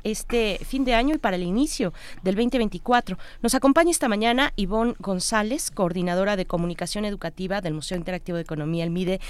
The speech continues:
Gracias, Ivonne González. Bienvenida, mm, en esta mañana de viernes, ya muy cerquita de la Navidad.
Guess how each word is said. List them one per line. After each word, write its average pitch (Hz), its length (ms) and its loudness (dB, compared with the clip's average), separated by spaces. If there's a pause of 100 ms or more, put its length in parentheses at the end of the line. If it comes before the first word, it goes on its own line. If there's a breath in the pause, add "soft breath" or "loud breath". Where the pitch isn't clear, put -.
(140 loud breath)
Gracias, 190 440 0
Ivonne 196 240 0
González. 202 500 -2 (320 loud breath)
Bienvenida, 233 720 4
mm, 196 380 2 (120)
en 185 340 2
esta 220 460 4
mañana 202 460 4
de 196 140 2
viernes, 269 580 2
ya 285 220 2
muy 262 320 2
cerquita 220 520 -4
de 196 60 2
la 175 120 0
Navidad. 180 460 2